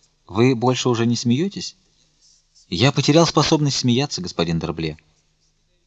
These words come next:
День празднества подходит, а деньги уходят. Не говорил ли я вам, что это моя забота? Вы мне сулили миллионы. Вы и получите их на следующий день после прибытия короля".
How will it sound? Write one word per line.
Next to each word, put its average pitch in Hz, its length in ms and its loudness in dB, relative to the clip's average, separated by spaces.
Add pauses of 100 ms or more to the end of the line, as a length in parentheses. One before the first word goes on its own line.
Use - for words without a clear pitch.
(100)
День 123 240 2
празднества 151 540 0
подходит, 131 580 -2 (920)
а 85 140 -2
деньги 160 420 2
уходят. 95 480 -4 (1200)
Не 110 160 6
говорил 165 380 4
ли 196 80 2
я 180 120 6
вам, 175 140 4
что - 160 0
это 156 160 2
моя 151 240 2
забота? 101 460 -2 (840)
Вы 95 200 0
мне 104 160 4
сулили 123 400 0
миллионы. 127 520 0 (1000)
Вы 135 200 0
и 156 180 -2
получите 156 540 -2
их 90 120 -4
на 104 120 2
следующий 127 460 0
день 147 220 0
после 107 260 -4
прибытия 120 440 -2
короля". 139 380 0